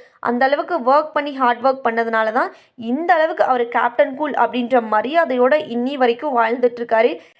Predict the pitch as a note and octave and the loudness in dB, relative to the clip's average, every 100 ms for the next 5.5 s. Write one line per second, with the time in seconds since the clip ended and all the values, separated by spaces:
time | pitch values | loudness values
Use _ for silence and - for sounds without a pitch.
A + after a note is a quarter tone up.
0 | _ A#3 A3+ B3+ C#4+ B3+ E4+ - C4+ C4 | _ -4 -2 -2 -4 -2 -2 0 -2 -4
1 | B3+ G3+ G#3+ A#3+ C#4+ B3 B3+ C4 D#4+ B3+ | -4 -2 2 2 0 -6 -6 -6 -6 -8
2 | B3+ B3+ G#3 A3+ A#3 A3+ A3+ A3+ B3+ - | -2 0 2 2 2 2 0 -2 -6 -4
3 | E4 D#4+ D4 D4+ C4 A3 A#3 C4 D4 C4+ | -6 -4 -4 -4 -4 0 0 0 -4 -8
4 | C4 A#3 A#3+ - G#3+ G3 G3 A3+ D#4+ - | -6 -4 -2 -2 -4 -6 -4 -2 -2 -8
5 | - - A3 A#3 F4 | -12 -2 0 0 -4